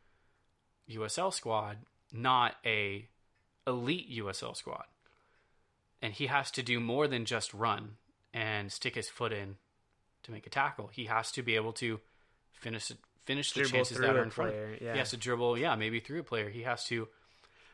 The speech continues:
Speaker 1: make a difficult pass, not an obvious pass. So I think that's the difference. I think you're asked to do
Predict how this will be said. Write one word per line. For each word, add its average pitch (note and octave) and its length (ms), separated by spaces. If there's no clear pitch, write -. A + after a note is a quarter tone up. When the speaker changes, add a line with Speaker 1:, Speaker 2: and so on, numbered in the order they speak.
Speaker 1:
make B2+ 280
a A#2 100
difficult D#3 460
pass, G#2+ 480
not A2 380
an G#2+ 200
obvious B2 460
pass. A#2+ 480
So A#2+ 920
I B2+ 100
think F3+ 260
that's D3 260
the A#2+ 100
difference. A2+ 440
I A#2+ 80
think C3 260
you're A#2+ 280
asked A#2+ 460
to - 100
do A2+ 440